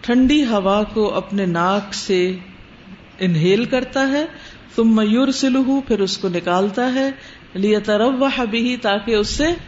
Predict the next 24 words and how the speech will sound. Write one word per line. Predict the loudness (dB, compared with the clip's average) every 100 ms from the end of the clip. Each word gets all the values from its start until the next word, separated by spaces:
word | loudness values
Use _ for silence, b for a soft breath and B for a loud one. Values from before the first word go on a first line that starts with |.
| -18 -14
سکون | -4 -2 0 2 0 -2
پائے۔ | -4 -6 -8 -6
یعنی | -6 -4
جب | -4 -4
ہم | -6 -6 -12 B B -2
انہیل | 2 2 2
ایکسہیل | 0 0 0 0
کرتے | 0 -4 -2 -4
ہیں | -2
اپنے | -4 -6 -6
ناک | -2 0 -2 -2
کے | -4
ذریعے، | 0 -2 -2 -2 -4 -10 -20 -20 -20 -20 -12
تو | -8 -4
اس | -2
سے | -2
پھر | -2 -4
کیا | -2 -2
ہوتا | -2 -4
ہے؟ | -8 -10 -12 -8
ہمیں | -4
ایک | -4 -4
خاص | -4 -4 -6
قسم | -8 -8